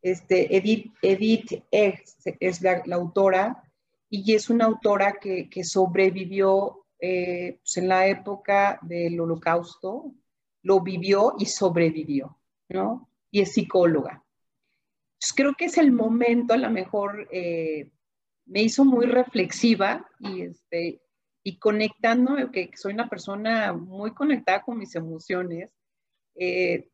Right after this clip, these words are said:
te habla del proceso que vivió, de sus, de las emociones, de cómo las fue conectando,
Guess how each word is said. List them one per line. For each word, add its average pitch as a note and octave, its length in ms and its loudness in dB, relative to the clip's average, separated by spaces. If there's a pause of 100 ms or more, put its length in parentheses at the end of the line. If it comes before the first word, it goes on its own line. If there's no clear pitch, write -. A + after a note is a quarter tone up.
(340)
te A#3 80 4
habla E4+ 280 2
del A#3+ 260 0
proceso G#3+ 760 -4
que A3+ 160 -2
vivió, F3+ 640 -6 (220)
de F3 140 -12
sus, - 280 -12
de F#3 160 -2
las F#3 300 -2
emociones, B3 1160 2 (840)
de F#3 300 -4
cómo B3+ 240 4
las C#4 200 0
fue A#3 240 0
conectando, G3+ 1160 -2